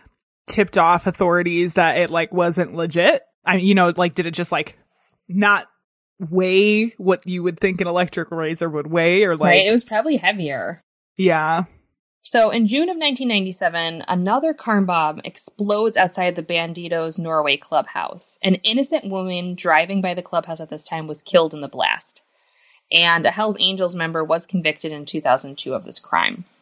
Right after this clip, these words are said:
Speaker 2: So we have two dead and over a dozen wounded that are just innocent bystanders.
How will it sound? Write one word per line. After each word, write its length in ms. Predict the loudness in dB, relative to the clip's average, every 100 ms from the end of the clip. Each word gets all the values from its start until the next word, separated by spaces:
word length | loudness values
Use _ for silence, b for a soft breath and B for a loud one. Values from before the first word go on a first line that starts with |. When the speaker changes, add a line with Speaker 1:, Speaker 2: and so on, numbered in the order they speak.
| _ _ _ _ _ _ _ _ _
Speaker 2:
So 120 | -2 2
we 80 | 2
have 120 | 0
two 260 | -2 0
dead 440 | 2 2 2 0 -4
and 580 | -6 -8 -6 -8 -10 -16 _ _ _ 2
over 320 | 2 4 2
a 100 | 2
dozen 440 | 2 0 -2 -8
wounded 580 | -8 -8 -4 -4 -4 -10 _
that 140 | 0 0
are 100 | -2
just 200 | -10 -10
innocent 360 | -10 -10 -8
bystanders. 720 | -2 -2 -4 -12 -12 -14 -16